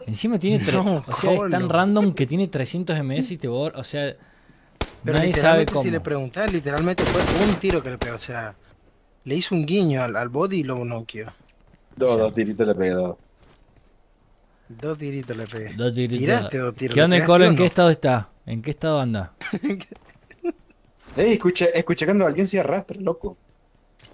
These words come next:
Speaker 1: Sos vos, ese.
Speaker 2: Me matan entonces acá.
Speaker 3: Eh, eh, yo, yo soy, yo vivo en, en, ah, sí, mira, que hay uno.
Speaker 2: ¿Acá?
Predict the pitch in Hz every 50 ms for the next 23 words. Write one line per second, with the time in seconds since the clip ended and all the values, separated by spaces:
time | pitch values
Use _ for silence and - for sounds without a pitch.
0 | _ - _ _ _ _ _ - - - - - - - 110 113 135 135 123 107
1 | - - - - - - - - 120 123 123 117 - 117 117 113 110 113 113 -
2 | 113 - 113 120 - _ _ _ - 117 120 123 123 123 120 117 104 - _ _
3 | _ - 117 117 110 107 127 123 120 - 113 120 131 - - 151 147 151 160 175
4 | 175 170 151 117 127 127 135 143 147 156 165 165 165 151 - _ _ 131 131 131
5 | 127 - 113 127 139 - - 139 139 131 127 123 - 117 127 131 117 117 - 156
6 | 165 208 220